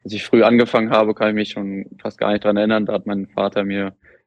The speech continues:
nur erzählt, dass ich immer den Kopf oben hatte und er den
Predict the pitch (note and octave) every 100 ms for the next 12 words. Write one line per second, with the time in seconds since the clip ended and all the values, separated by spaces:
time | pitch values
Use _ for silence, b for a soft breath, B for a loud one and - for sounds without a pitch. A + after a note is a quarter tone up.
0 | - G#2 G2+ A#2+ G#2+ G#2 A2 A2 A2 G#2+
1 | G#2 G#2 A#2+ - A#2+ A#2+ A#2 A2+ A2+ G#2+
2 | G#2 G2 A2 G#2+ G#2 G#2 G2+ G#2